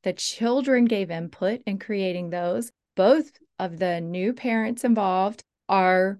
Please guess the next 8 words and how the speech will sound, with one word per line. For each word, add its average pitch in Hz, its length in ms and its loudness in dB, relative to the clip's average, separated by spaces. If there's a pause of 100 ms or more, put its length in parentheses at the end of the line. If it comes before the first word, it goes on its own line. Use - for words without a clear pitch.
(140)
involved 180 540 0
in 190 100 -2
this 175 180 -6
process, 208 680 -4 (240)
it 208 100 -4
will 202 160 -2
just 202 460 -6
make 190 580 -2